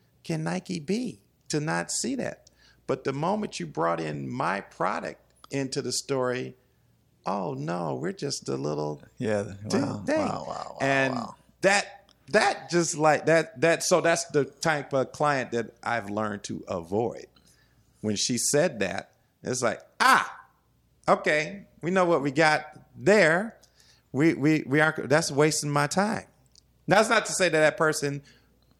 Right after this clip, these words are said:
Speaker 1: at some point in their life cycle,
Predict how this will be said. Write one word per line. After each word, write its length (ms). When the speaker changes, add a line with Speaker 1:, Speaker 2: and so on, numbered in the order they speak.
Speaker 1:
at 160
some 220
point 360
in 200
their 180
life 300
cycle, 680